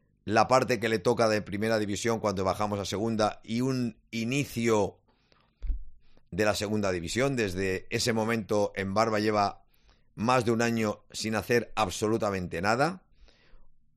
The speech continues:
Oyer es un portero suplente que ha jugado cuatro o cinco partidos en dos años y pico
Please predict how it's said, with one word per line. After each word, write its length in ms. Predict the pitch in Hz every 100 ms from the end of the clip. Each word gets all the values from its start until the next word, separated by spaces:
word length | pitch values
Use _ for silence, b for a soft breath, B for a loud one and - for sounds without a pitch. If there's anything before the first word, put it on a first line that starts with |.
| _ _ _ _ _
Oyer 300 | 110 123 151
es 100 | 135
un 100 | 131
portero 400 | 110 107 120 117
suplente 600 | - 90 98 107 131 175 - _ _ _ _ _ _
que 100 | 113
ha 40 |
jugado 560 | - 107 113 107 104 -
cuatro 260 | 110 123 110
o 20 |
cinco 260 | 110 104 101
partidos 640 | 92 - 110 104 90 - _ _ _ _ _
en 320 | 107 104 95
dos 220 | 101 123 110
años 400 | 101 98 - -
y 80 | 90
pico 440 | 104 107 160 190